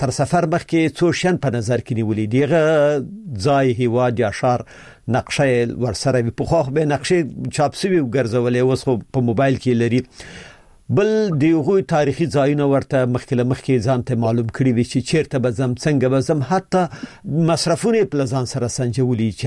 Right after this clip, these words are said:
هلته قیمتونه څنګه دي، یا یې دودونه څه دي، څه وکم، څه ونه کم، کوم شی په دغو خلکو بد لګیږي. نو هغه څوک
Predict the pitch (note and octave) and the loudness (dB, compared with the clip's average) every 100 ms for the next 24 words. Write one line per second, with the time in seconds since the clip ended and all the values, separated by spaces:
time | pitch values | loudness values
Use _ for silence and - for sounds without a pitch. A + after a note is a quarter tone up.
0 | C3 C#3 C3 - - D3 C#3 D3 G#3+ E3 | 0 0 -2 -6 -2 0 0 0 0 0
1 | - C3 A2+ A2+ A2+ - - - - D3+ | 0 -2 -2 -2 -4 -6 -20 -10 0 2
2 | C#3+ C#3 A#2+ D#3 D#3 C3+ A3+ A3 - D#3 | 2 -2 -2 0 2 2 2 0 0 0
3 | C3 - F3+ F3 G3+ G3+ C#3+ D#3+ D#3 F#3+ | 0 2 2 2 0 -2 -2 -2 0 0
4 | F#3+ D3 C3 E3 E3 D#3+ - C#3+ C3+ A#2+ | 0 -2 -2 -2 0 0 0 0 0 0
5 | A2+ C3+ B2 C3 A#2 F3+ E3+ B2+ A2+ - | 0 0 0 0 0 0 0 0 -4 -6
6 | - - - - C#3 F3+ E3+ F#3+ - A#3+ | -10 -12 -20 -6 0 2 2 0 -2 -6